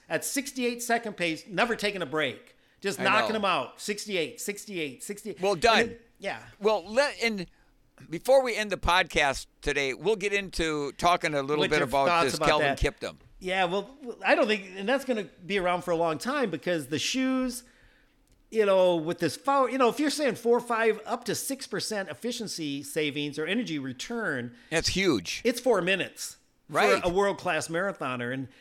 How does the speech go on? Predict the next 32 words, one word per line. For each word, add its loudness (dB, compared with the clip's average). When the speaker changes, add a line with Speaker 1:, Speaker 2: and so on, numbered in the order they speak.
Speaker 1:
and 0
I'm 4
not 4
taking 0
<laughs> 2
anything 0
away 2
from -6
this -4
dude. -2
I -4
mean, 2
bless 2
his 0
heart, 4
he 0
had 2
the, -2
everybody 2
else 4
has 0
the -2
shoes -6
on -2
too, 0
and 0
they're 4
all, 2
they -6
couldn't -2
beat 0
him. -2